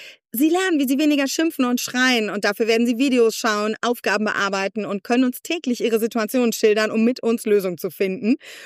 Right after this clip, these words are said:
Und, äh, das ist natürlich auch für uns immer super aufregend, wenn wieder die nächste Gruppe startet. Und bevor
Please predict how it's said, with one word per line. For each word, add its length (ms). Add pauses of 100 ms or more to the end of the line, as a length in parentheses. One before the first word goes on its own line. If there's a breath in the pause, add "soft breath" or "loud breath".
(140 loud breath)
Und, 280
äh, 240
das 160
ist 140
natürlich 440
auch 120
für 160
uns 220
immer 220
super 360
aufregend, 520
wenn 160
wieder 160
die 160
nächste 380
Gruppe 420 (160 loud breath)
startet. 720 (380 loud breath)
Und 160
bevor 280